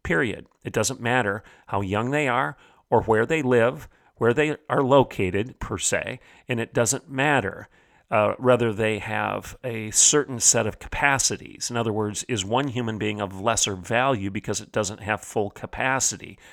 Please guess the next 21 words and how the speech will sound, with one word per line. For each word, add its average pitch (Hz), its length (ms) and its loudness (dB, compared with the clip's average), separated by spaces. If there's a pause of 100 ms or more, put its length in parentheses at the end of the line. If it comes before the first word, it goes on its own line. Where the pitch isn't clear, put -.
(500)
uh, 98 200 -6 (100)
yet. 123 500 -2 (400)
It - 120 -8
hasn't 117 460 -4
grown 113 560 2
up 120 320 0
yet. 95 540 -8 (520)
It - 260 -4
doesn't 110 420 -2
function 131 520 -2
as 104 200 -2
well 104 360 2
as 101 540 -2 (480)
a 87 460 -6
five-year-old, 110 800 0
a 107 60 -8
ten-year-old, 107 680 -2
or 95 160 -6
a 95 60 -10
twenty-year-old. 104 960 -6 (840)
Does 127 360 4